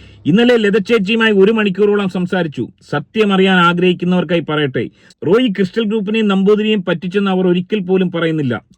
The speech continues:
കൃഷ്ണൻ നമ്പൂതിരി വിദേശത്ത് പോയി സമ്പാദിച്ചു കൊണ്ടുവന്ന പണമാണ് ക്രിസ്റ്റൽ ഗ്രൂപ്പിന്റെ മൂലധനം എന്നൊക്കെ സോഷ്യൽ മീഡിയയിൽ പറയുന്നത് അസംബന്ധമാണ്. കെൽട്രോണിലെ ജോലിക്ക് ശേഷം ഉണ്ടായിരുന്ന ചെറിയ തുകയും ബാംഗ്ലൂരിലെ ഒരു ധനികനായിരുന്ന പോൾ ഫെർണാണ്ടസുമായിട്ടുള്ള ആദ്യകാല ബന്ധങ്ങളും ജഗദീഷ് ചിന്നപ്പ,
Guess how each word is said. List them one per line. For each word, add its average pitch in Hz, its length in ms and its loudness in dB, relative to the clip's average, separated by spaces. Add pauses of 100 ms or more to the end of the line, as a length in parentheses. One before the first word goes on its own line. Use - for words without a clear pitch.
കൃഷ്ണൻ 226 300 0
നമ്പൂതിരി 208 380 0
വിദേശത്ത് 196 500 0
പോയി 202 100 2
സമ്പാദിച്ചു 190 580 -2
കൊണ്ടുവന്ന 190 340 0
പണമാണ് 180 560 -2
ക്രിസ്റ്റൽ 247 340 -2
ഗ്രൂപ്പിന്റെ 226 480 0
മൂലധനം 214 520 2
എന്നൊക്കെ 208 260 -2
സോഷ്യൽ 190 440 0
മീഡിയയിൽ 208 480 0
പറയുന്നത് 180 360 2
അസംബന്ധമാണ്. 160 600 -2 (460)
കെൽട്രോണിലെ 220 460 2
ജോലിക്ക് 202 380 4
ശേഷം 196 340 0
ഉണ്ടായിരുന്ന 196 320 0
ചെറിയ 196 300 0
തുകയും 202 360 0
ബാംഗ്ലൂരിലെ 202 500 2
ഒരു 190 100 4
ധനികനായിരുന്ന 190 760 0 (600)
പോൾ 240 200 4
ഫെർണാണ്ടസുമായിട്ടുള്ള 202 920 -2
ആദ്യകാല 190 800 0
ബന്ധങ്ങളും 202 680 -2
ജഗദീഷ് 185 460 0
ചിന്നപ്പ, 202 380 -2